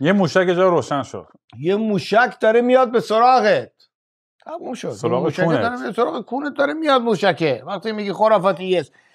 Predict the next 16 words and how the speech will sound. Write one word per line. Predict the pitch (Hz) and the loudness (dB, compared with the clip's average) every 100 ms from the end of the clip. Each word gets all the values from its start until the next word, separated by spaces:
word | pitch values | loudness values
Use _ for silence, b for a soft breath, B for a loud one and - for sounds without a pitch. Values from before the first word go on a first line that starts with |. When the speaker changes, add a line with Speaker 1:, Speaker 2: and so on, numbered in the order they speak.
| b | b
Speaker 2:
اگه | 226 233 240 | -2 0 2
بری | 254 240 | 4 2
خرافاتی | - 226 208 185 208 214 214 | 0 2 2 2 -2 -4 0
no، | 254 302 277 | 2 2 2
اون | 226 | -2
موقع | 202 190 254 | 0 0 -2
می-، | 240 - | -4 0
آه، | 151 147 139 | 2 2 0
نه، | 127 | -4
کار | - 139 165 | 0 4 4
داره، | 165 165 165 | 4 0 2
Speaker 1:
آه. | |
Speaker 2:
اینطوری | 165 139 156 165 | 0 -2 -8 -10
کنیم، | 156 170 165 | -6 -6 -6
اونطوری | 139 143 160 | -10 -10 -8
کنیم، | 170 165 165 | -6 -6 -6